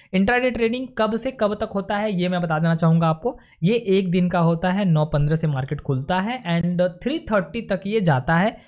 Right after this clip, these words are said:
आने वाले समय में इसका टाइम भी थोड़ा सा इंक्रीज होने वाला है। अ, देखते हैं कब से होता है, जब हो जाएगा तो कमेंट में जरूर आप बता देना कि कब से चालू हुआ है। इस इंट्राडे में सबसे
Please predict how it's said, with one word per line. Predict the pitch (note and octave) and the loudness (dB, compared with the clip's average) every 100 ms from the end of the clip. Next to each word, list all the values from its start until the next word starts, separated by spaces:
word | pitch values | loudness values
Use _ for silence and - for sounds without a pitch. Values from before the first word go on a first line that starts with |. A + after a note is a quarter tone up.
| - | -6
आने | F3+ A3 | -4 0
वाले | A#3+ | 0
समय | A#3 G#3+ A3 | 0 -4 -4
में | A3 | -2
इसका | A3 G#3 G#3+ | -4 -4 -4
टाइम | - F3+ F#3+ | -2 0 2
भी | G3 | 2
थोड़ा | G3+ F#3+ F#3 | 2 2 0
सा | G#3+ | -2
इंक्रीज | F#3 E3+ E3 G3 A#3 | 2 2 2 0 2
होने | G3+ F#3+ | 2 2
वाला | F#3+ E3+ E3+ | 2 2 2
है। | E3+ F#3 | 0 0
अ, | D3+ | 2
देखते | G3 G3+ | 2 2
हैं | C4+ | 0
कब | A#3+ A#3 | 0 -2
से | A#3+ | 0
होता | G#3+ A3 | 0 0
है, | A3 A#3 | 0 0
जब | G3 G3 E3 | 0 0 2
हो | G3 | 2
जाएगा | G#3+ G#3 | 2 0
तो | G#3 | -4
कमेंट | G3 F#3 F#3+ F#3+ | -2 -2 -2 -2
में | F#3+ | 0
जरूर | F3 E3+ F3+ | 0 2 2
आप | E3 | 2
बता | D#3+ D#3+ | 2 2
देना | E3 F3 | 2 2
कि | F3+ | 0
कब | E3 C#3+ | -2 -2
से | - | -2
चालू | D#3 C#3 C#3+ | -2 0 0
हुआ | C#3+ | 0
है। | D#3 - B3 | -2 -2 -2
इस | D4 - | -2 -4
इंट्राडे | A3+ A3 A#3 B3 A3+ A3 | -2 -2 2 2 2 0
में | A#3 | -2
सबसे | A#3 F3+ - - G#3 | 0 -2 -2 0 2